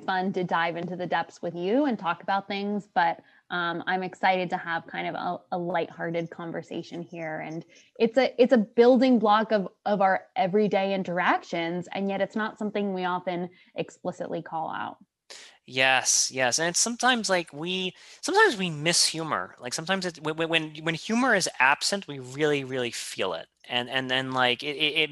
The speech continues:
Speaker 2: it magically has a way of popping into our life and just bringing the unfathomable, uh, just making, making the unbearable bearable. And I, I've always seen it in that light for the most part.
Speaker 1: Yeah, it's, it's interesting you say that, because it, that's something that's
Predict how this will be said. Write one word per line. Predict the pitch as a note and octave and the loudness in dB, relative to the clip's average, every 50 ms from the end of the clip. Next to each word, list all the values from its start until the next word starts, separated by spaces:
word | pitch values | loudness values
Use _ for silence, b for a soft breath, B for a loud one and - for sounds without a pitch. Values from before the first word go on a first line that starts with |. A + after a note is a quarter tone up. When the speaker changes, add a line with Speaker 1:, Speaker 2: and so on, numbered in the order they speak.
| C#3+ - | -4 -6
Speaker 2:
it | E3 E3+ D3+ | -6 -6 -4
magically | D3+ D#3 D#3+ E3 F3+ G3 F#3 G#3 - - F#3+ F3+ E3 | -2 0 2 4 4 2 0 -2 -4 -2 0 0 2
has | D3 D#3+ D#3+ C#3+ | 2 2 0 0
a | D3+ | -2
way | C3 C3+ C#3 C3+ C3 | -2 0 0 2 2
of | B2+ - - | 0 -2 -6
popping | - - C3+ B2+ B2+ - C#3+ C3+ | -2 2 2 2 2 0 -2 -4
into | C3 C3 B2 - - | -4 -6 -6 -6 -4
our | B2 A#2+ A#2 | -2 0 2
life | A2+ A2+ G#2 A#2 C#3 D#3 - - | 2 2 4 2 2 2 -2 -6
and | B2+ B2 | -8 -6
just | A#2+ B2+ A#2+ - - B B B B B B B | -6 -6 -6 -8 -10 B B B B B B B
bringing | - C3 D3 D#3+ E3+ E3 D#3+ D#3+ D#3 D3 | -10 -4 0 0 2 2 0 -2 -2 -4
the | C#3+ C#3 D3 | -6 -6 -2
unfathomable, | C#3 C3+ C#3 C#3 - - - - A2+ A#2 C3 C3 C3+ C#3 C#3 D3 D3+ D3+ D#3 D#3 - | -2 -2 -2 -2 -6 -4 0 0 2 2 2 0 0 -2 -2 -2 -2 -4 -6 -8 -10
uh, | - D#3 | -10 -8
just | C#3+ D#3 - | -6 -6 0
making, | F#3 G3+ G#3+ G#3 A#3 G#3+ G3 B B B B B - | 0 0 2 2 0 -2 -2 B B B B B 2
making | G3+ A3 B3 C4 | 2 4 4 4
the | A#3+ A3+ | 4 4
unbearable | G3+ F3 E3+ E3+ D#3 B2+ C#3 C3 B2+ C#3 D3+ D#3 D#3+ E3 D#3 | 6 4 4 4 2 2 4 6 6 6 6 4 2 0 -2
bearable. | C3+ - A#2 G#2+ G#2 G2+ F#2 G2+ - G2 F#2+ - _ | 0 0 2 2 2 0 -2 -6 -10 -12 -12 -12 _
And | C#3+ B2+ | -4 -2
I, | C3 C#3+ | 0 2
I've | C3 C3+ C#3+ D3+ D3+ F3 | 4 4 4 4 4 2
always | F3+ F#3 F#3+ F#3 E3 D3+ - | 2 2 2 0 -2 -4 -6
seen | - - - - - F3 D#3+ | -2 2 2 2 2 2 0
it | D3+ C#3+ C3+ | -2 -2 -2
in | C3 B2+ | -2 0
that | B2 A#2 A2+ A2+ G#2+ A#2 | 2 2 2 2 2 0
light | A2+ A2 G#2 F#2 G#2 - | 0 0 0 0 -2 -8
for | - | -10
the | A#2+ B2 | -10 -8
most | B2 B2 A2 G#2 - - | -6 -6 -6 -8 -10 -10
part. | - F#2+ G2+ - - _ _ _ B B B B B B B B B B B B B | -12 -12 -12 -14 -18 _ _ _ B B B B B B B B B B B B B
Speaker 1:
Yeah, | - C#4+ C#4 B3+ A#3 | 2 4 6 6 6
it's, | A3+ A3+ C#4 | 6 4 4
it's | C#4 - - A3+ C#4+ | 4 4 4 4 6
interesting | C#4+ C#4 D4 C#4+ E4 D#4 | 6 6 4 2 2 2
you | D4+ C#4 | 4 2
say | - - A3+ A3 | 2 2 2 2
that, | A3 G#3 G3 - | 4 2 2 2
because | G3 G3 - G3+ G3+ F#3+ F3 - - - _ - _ _ _ _ | 0 -2 0 2 2 2 0 -2 -8 -16 _ -20 _ _ _ _
it, | - D#3 - _ _ | -12 -12 -12 _ _
that's | A3 G#3 G#3+ G#3+ G#3 G#3+ | 2 4 4 4 4 4
something | C4+ C4+ C4 A#3+ C#4 B3+ | 4 4 4 6 6 4
that's | A3+ - - | 4 2 0